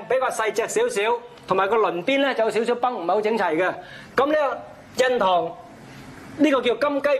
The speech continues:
啄印堂。 噉個啄印堂呢，就算三十前起運都啦，三十歲後呢，一定係一敗塗地啊。其實冇咁慘嘅，要從頭再起喎。所以佢三十前後廿八至三十，去到印堂呢個位呢，最，最衰嘅。 噉眉運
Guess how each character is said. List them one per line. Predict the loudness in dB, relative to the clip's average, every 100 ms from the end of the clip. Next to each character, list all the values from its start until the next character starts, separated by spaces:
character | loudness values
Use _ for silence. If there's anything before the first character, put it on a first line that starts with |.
| 0
啄 | -2 0 0 0
印 |
堂。 | 0 0 0
噉 | 0 0
個 | 0
啄 | 0
印 | 0 0
堂 | 0
呢， | 0
就 | 0
算 | -2 0
三 | 0 0
十 | -2
前 | -2 0
起 | 2
運 | 2
都 | 2 2
啦， | 0 -2 -14 -8
三 | -2 2 2 2
十 | 0 0
歲 | 0
後 | 2
呢， | 2 0 -2
一 | -4
定 | -2 -2
係 | 0
一 | -2 -2
敗 | 0 0
塗 | 0 0
地 | 2 0
啊。 | 0 0
其 | 0
實 | 0 0
冇 | 2
咁 | 0
慘 | 0 0
嘅， | 0
要 | 0 0
從 | 0 -2 0
頭 | 0
再 | 2 2 2
起 |
喎。 | 2 2 0 -4 -14 -4
所 | 0
以 | 2
佢 | 0
三 | 0 0 0 0 0
十 | -2 -4 -8
前 | -2 0
後 | 0 0
廿 | 0 0
八 | -2
至 | -2 -2
三 | 0
十， | 0 -2 -4 -16 -2
去 | 0 2
到 | 0
印 | 0 0
堂 | 0 0
呢 | 0
個 | 0
位 | 0
呢， | 0
最， | 0 -2
最 | 0 0
衰 | 2 0
嘅。 | 0 -2 -6 -20 -2
噉 | 0
眉 | 2 2 4 2
運 | 2 -2